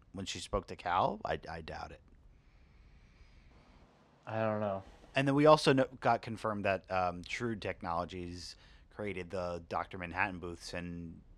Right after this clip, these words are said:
Speaker 1: you know, he's definitely not getting the messages. Like, that's a whole other thing, but
Speaker 2: Yeah, but we kn-, but we, we knew that because it's fake. Like, the castle on Mars that you see in the first
Speaker 1: Yeah.
Speaker 2: episode is
Speaker 1: It's
Speaker 2: the
Speaker 1: all
Speaker 2: same castle from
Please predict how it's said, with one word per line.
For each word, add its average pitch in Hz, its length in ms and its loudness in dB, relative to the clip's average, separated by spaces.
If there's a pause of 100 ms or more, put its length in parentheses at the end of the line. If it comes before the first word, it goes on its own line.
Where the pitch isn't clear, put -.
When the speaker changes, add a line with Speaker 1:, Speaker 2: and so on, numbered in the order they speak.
(320)
Speaker 1:
you 92 100 -14
know, 78 260 -10
he's 92 140 -14
definitely 104 280 -2
not 76 160 -10
getting 71 220 -14
the 71 80 -16
messages. 92 640 -12
Like, 78 160 -10
that's 78 180 -16
a 78 40 -16
whole 80 240 -12
other 92 180 -10
thing, 80 360 -14 (120)
but 78 200 -4 (800)
Speaker 2:
Yeah, 208 440 12
but 196 200 12
we 226 180 12
kn-, 240 160 6
but 220 220 12
we, 208 220 8
we 202 240 6
knew 208 200 6
that 196 260 12
because 175 280 6
it's 160 140 0
fake. 170 340 12
Like, 135 200 12
the 131 100 6
castle 165 460 6
on 156 240 12
Mars 131 360 12
that 127 120 4
you 123 140 2
see 135 200 4
in 127 100 6
the 123 80 4
first 117 280 6
Speaker 1:
Yeah. 127 60 10
Speaker 2:
episode 117 640 8 (340)
is 123 80 -4
Speaker 1:
It's 110 60 -4
Speaker 2:
the 127 80 2
Speaker 1:
all 127 60 -2
Speaker 2:
same 151 300 10
castle 139 520 12
from 120 580 12